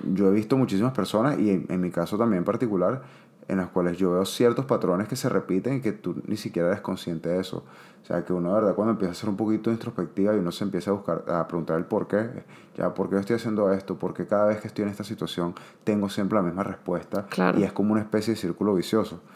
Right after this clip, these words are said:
Speaker 1: Entonces yo creo que al reconocer este, estos tipos de apego, uno a lo mejor puede ver tanto lo bueno como lo malo y a lo mejor como que profundizar un poquito más en que, ah, mira, ¿sabes? No es que... Eh, yo no me lleve bien con la gente o no es que yo simplemente me,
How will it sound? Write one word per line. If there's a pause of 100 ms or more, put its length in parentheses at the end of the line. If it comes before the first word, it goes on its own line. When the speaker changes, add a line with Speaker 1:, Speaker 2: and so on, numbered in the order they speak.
(300)
Speaker 1:
Entonces
yo
creo
que
al
reconocer
este, (160)
estos
tipos
de
apego, (260)
uno
a
lo
mejor
puede (500)
ver
tanto
lo
bueno
como
lo
malo (400)
y
a
lo
mejor
como
que
profundizar
un
poquito
más
en
que,
ah,
mira,
¿sabes?
No
es
que... (600)
Eh, (340)
yo
no
me
lleve
bien
con
la
gente
o
no
es
que
yo
simplemente
me,